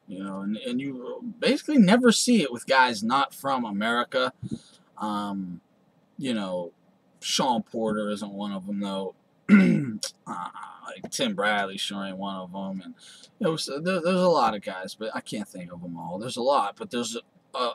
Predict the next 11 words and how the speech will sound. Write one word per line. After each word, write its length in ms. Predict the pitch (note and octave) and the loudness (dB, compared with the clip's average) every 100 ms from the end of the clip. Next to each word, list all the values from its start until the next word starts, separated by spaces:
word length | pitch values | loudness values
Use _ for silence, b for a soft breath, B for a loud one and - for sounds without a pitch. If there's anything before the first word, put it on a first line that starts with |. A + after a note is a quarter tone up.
| - | -6
a 60 | |
bunch 400 | A#2+ - F#3 G#3+ | -6 4 6 6
of 160 | C3+ A#2 | 4 2
'em, 140 | A2 | 0
though, 200 | G#2+ G#2+ | 4 4
that 180 | G2+ G#2+ - B B B B B _ | 2 -4 -14 B B B B B _
think 440 | - A3+ A#3+ - | 4 10 10 10
they're, 440 | F3 F#3 F#3 F3+ C#3+ B2+ _ - | 6 10 10 10 6 -2 _ -10
you 100 | A3 _ - | -10 _ -20
know, 520 | C#4+ C3+ B3 B3 A3 - _ - - _ _ _ _ _ | -8 -2 -2 -2 -6 -12 _ -20 -20 _ _ _ _ _
like 240 | C#3 C#3+ | -2 -2